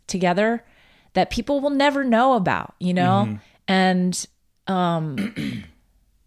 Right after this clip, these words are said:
Speaker 1: <clears throat> like, what we've gone through, what we've grown through is,
Speaker 2: Right.
Speaker 1: it's pro-, profound. And there's a way in which both you and I, I think, are doing,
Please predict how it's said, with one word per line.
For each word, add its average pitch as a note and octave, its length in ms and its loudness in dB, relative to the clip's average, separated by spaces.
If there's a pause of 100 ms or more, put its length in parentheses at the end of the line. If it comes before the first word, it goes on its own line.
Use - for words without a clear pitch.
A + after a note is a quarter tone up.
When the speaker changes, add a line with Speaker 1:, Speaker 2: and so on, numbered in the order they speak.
(120)
Speaker 1:
<clears throat> - 680 -20
like, F3 200 0
what F#3+ 220 2
we've G3 200 2 (140)
gone F3+ 320 2
through, G#3+ 180 0
what E3 140 2
we've D3 180 -2 (560)
grown F3+ 480 2
through A3+ 520 0 (140)
is, F3 140 -2
Speaker 2:
Right. G2 300 -2 (200)
Speaker 1:
it's - 320 -4 (340)
pro-, G#3 200 -4 (100)
profound. A#3+ 520 2
And E3+ 80 0
there's F#3+ 240 2
a G3+ 40 2
way A#3 320 4
in A3+ 120 0
which G#3+ 260 -2
both G3+ 320 0
you F#3+ 160 2
and F#3 100 0
I, F3 300 0
I G3 220 4
think, C#3 480 -4 (440)
are F3+ 140 6
doing, G3 760 2